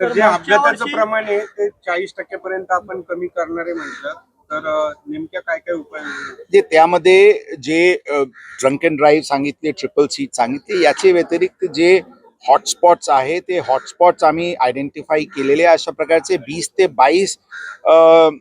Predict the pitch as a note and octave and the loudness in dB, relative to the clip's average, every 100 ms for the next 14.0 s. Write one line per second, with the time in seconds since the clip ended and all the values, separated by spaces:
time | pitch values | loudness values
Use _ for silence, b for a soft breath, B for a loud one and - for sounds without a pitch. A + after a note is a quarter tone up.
0 | _ - - D3+ - - F3+ - E3+ D#3 | _ -14 -2 -2 -2 2 2 2 0 2
1 | F3+ E3 F#3 E3+ C3+ - D3 E3 D#3 - | -2 -6 -4 -2 -2 -6 -10 -10 -10 -14
2 | F3+ - C#3 C#3 D#3+ D#3+ A2+ A2 - C#3 | -12 -4 -2 2 2 0 0 0 0 -4
3 | A2+ D#2 - _ _ _ _ _ C3+ E3+ | -2 -2 -6 _ _ _ _ _ 2 6
4 | G#3+ G3+ - E3+ F3 E3 E3+ E3 - _ | 6 4 -6 -4 -4 2 4 4 2 _
5 | _ - _ _ _ - D#3 F#3+ G#3 - | _ -20 _ _ _ -2 4 6 6 4
6 | E3 D3+ - D#3 F3 - G3 F#3+ F#3+ G3 | 0 -2 2 2 2 -2 4 6 8 6
7 | _ _ _ _ _ C#3+ C#3+ F#3 - F3+ | _ _ _ _ _ -6 -6 -6 -14 -12
8 | D#3+ F3+ F#3 G3+ - F#3 F#3 F3+ G3 F#3+ | -10 -6 -6 -4 -4 -4 -4 -2 -2 -2
9 | - F3 F3 F3+ F3+ F#3 F3+ D3+ D3 D3 | -2 4 6 6 4 0 -4 -6 -4 -4
10 | B2 G#2+ D#3 D#3 - G3 F#3+ F#3+ F#3+ - | -8 -6 0 0 0 -4 0 4 4 4
11 | F3 F#3 D#3+ E3+ F3 F3+ E3+ F3 - F#3 | 4 6 6 4 4 4 6 4 2 -2
12 | F#3 F3+ _ _ _ - D#3 F3 E3+ E3 | 0 -2 _ _ _ -12 2 2 2 2
13 | F3 F3 E3+ F#3 F#3 - C#3+ D3 - G#3+ | 4 2 -2 0 0 2 -2 -2 -6 -16